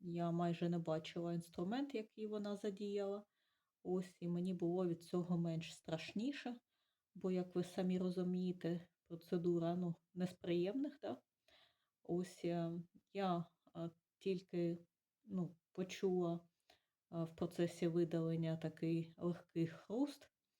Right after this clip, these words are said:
Ось, і все, вже прибрали зуб. Далі мені спеціальний тампон, а, який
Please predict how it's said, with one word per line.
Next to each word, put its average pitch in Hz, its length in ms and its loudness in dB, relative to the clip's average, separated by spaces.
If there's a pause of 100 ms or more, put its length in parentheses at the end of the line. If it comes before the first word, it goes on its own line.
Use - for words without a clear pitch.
(480)
Ось, 196 480 0
і 294 120 2
все, 240 460 -2 (140)
вже 190 300 0
прибрали 175 640 2
зуб. 208 340 -4 (800)
Далі 170 320 4
мені 165 540 0 (140)
спеціальний 165 680 -2
тампон, 165 640 -4 (920)
а, 190 340 -2 (640)
який 190 540 -2